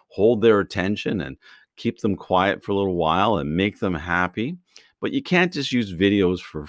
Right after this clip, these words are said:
three or four hours. You're gonna need to give them that variety as well. Perhaps they would like handheld games as they get a little bit older.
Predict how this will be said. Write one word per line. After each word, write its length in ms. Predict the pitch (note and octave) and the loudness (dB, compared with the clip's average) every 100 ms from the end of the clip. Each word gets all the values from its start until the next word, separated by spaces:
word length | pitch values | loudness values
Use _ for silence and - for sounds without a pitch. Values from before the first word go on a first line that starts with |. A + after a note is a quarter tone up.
| - | -14
three 200 | - D#2 | -8 -6
or 80 | D#2 | -6
four 300 | - D#2+ F2 | -4 0 2
hours. 400 | A2 D2+ A#1+ - | 2 0 -4 -4
You're 80 | D2 | -2
gonna 160 | C3+ | 2
need 220 | C#3 B2+ | 2 0
to 60 | G2 | -2
give 240 | E2+ F#2 | -2 0
them 260 | F#2 F#2 F2+ - - _ | 0 -2 -4 -12 -20 _
that 200 | E2 E2+ | -4 -4
variety 520 | F2 F#2 D2+ D2+ D2 | -4 -2 0 -2 -6
as 140 | C#2+ D#2 | -8 -2
well. 440 | G2 F2 G#1 - _ _ _ _ _ - | 0 2 -2 -8 _ _ _ _ _ -4
Perhaps 320 | E2 G2+ - | -2 -2 0
they 100 | A2 | 0
would 120 | A2 | 4
like 220 | A2+ A#2 - | 2 2 -2
handheld 840 | E2+ C#3 G3+ C#4 A3+ B2 F2+ E2 | -6 0 2 4 2 2 0 -2
games 300 | D#2 D2 D2 | -4 -4 -6
as 120 | C#2+ | -6
they 80 | D2 | -4
get 140 | D2+ | -2
a 40 | D#2 | -2
little 180 | D2+ | -2
bit 120 | D2+ C#2+ | -4 -4
older. 400 | D2 C2 C2 | -4 -6 -10